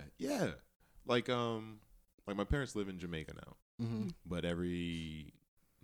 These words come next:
Speaker 1: now and again they'll come up, maybe spend a month or two. And they just recently all left. Um, and, you know, when they were there, I was like, "Yeah, man, I can, like, really," like,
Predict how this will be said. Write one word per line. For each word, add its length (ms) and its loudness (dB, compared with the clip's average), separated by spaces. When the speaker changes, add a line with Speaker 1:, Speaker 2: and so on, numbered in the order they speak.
Speaker 1:
now 200 -2
and 80 -4
again 200 -6
they'll 120 -6
come 240 -10
up, 200 -8
maybe 160 -12
spend 200 -10
a 120 -16
month 160 -16
or 80 -18
two. 140 -16
And 540 0
they 140 4
just 380 4
recently 420 -2
all 220 -2
left. 480 -8
Um, 540 -12
and, 400 -2
you 100 2
know, 80 2
when 160 0
they 80 2
were 140 4
there, 520 0
I 60 -4
was 200 -4
like, 200 -6
"Yeah, 280 -4
man, 120 -8
I 80 -8
can, 220 -4
like, 260 -4
really," 500 -4
like, 220 2